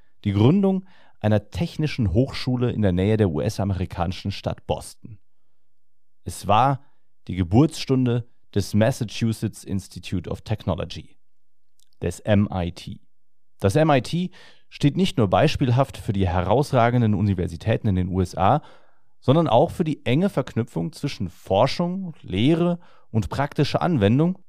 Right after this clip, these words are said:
nicht nur in der Wirtschaft. Hallo, mein Name ist Dominik Holl, ich arbeite für die Union Stiftung und darf Sie herzlich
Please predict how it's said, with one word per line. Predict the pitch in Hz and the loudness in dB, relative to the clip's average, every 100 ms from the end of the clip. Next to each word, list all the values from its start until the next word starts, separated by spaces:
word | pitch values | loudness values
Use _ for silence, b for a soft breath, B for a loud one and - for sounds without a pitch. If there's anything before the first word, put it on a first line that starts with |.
| - | -10
nicht | - 123 - | 0 0 2
nur | 139 | 2
in | |
der | 131 107 | 2 2
Wirtschaft. | 87 - - - - - - - - - - - - - - - - - | -2 -6 -16 -20 -20 -20 -20 -20 -20 -20 -20 -20 -20 -20 -20 -20 -20 -8
Hallo, | - 98 - - - b b b b b | -2 -2 -4 -14 -20 b b b b b
mein | 104 131 | 0 2
Name | 160 151 | 2 2
ist | 139 | 2
Dominik | 113 98 87 117 | 2 2 2 4
Holl, | 165 240 254 | 4 2 -6
ich | 110 - | -12 -4
arbeite | 107 117 120 113 | 2 4 2 0
für | 104 | -2
die | 85 | -2
Union | 87 87 123 | -2 0 -2
Stiftung | - 131 - 123 | -2 -4 -2 -2
und | 113 98 | 2 4
darf | 87 | 2
Sie | - 82 | -2 -2
herzlich | 113 135 131 127 | 0 0 -2 -6